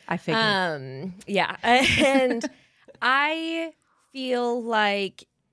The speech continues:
Speaker 2: we talked about in the very beginning that I really like words of affirmation, or he learned that really quickly, just, like, in our relationship in general.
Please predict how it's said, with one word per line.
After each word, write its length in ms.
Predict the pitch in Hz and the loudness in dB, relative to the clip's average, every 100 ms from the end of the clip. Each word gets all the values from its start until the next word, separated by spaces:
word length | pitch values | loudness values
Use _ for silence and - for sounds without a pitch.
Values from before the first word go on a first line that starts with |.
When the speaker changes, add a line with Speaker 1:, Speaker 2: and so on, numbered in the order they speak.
| _ _ | _ _
Speaker 2:
we 640 | 202 208 226 226 226 226 | -20 -18 -10 -8 -6 -8
talked 300 | 208 226 208 | -6 -6 -6
about 220 | 226 220 | -4 -2
in 60 | 196 | -2
the 80 | 202 | -4
very 200 | 196 180 | -4 -4
beginning 380 | 180 226 269 277 | -6 -6 -6 -6
that 100 | 269 | -6
I 80 | |
really 300 | 269 269 277 | -6 -6 -8
like 180 | 269 269 | -6 -8
words 220 | 254 262 247 | -6 -6 -4
of 60 | |
affirmation, 460 | 262 262 262 247 254 | -6 -6 -8 -8 -8
or 100 | 185 | -8
he 140 | 185 | -8
learned 320 | 175 170 175 | -6 -4 -4
that 200 | 190 196 | -2 -4
really 220 | 175 185 175 | -4 -6 -8
quickly, 500 | - 170 - 196 214 | -10 -10 -8 -8 -6
just, 240 | 175 165 | -8 -6
like, 200 | 151 139 | -8 -8
in 200 | 170 180 | -8 -4
our 140 | 175 160 | -4 -4
relationship 680 | 156 156 160 175 165 175 | -4 -6 -10 -12 -10 -10
in 100 | 165 165 | -10 -10
general. 480 | 151 156 196 240 | -10 -8 -10 -10